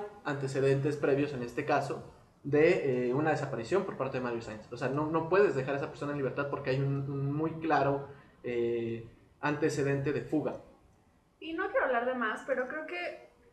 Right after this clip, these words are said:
Speaker 2: es bastante obvio, ¿no? Incluso hay grabaciones en donde entrevistan a su mamá y se le sale decir,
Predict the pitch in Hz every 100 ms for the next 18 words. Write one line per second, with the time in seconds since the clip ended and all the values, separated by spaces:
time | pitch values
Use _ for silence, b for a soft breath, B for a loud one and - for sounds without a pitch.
0 | _ _ _ - 277 277 277 254 233 240
1 | 240 226 - 226 220 202 202 208 214 -
2 | 220 247 262 294 294 180 175 - 220 233
3 | 247 - 214 208 202 202 214 214 214 240
4 | 220 202 185 196 202 202 - - - _
5 | _ 226 214 208 202 214 233 226 202 190
6 | 220 220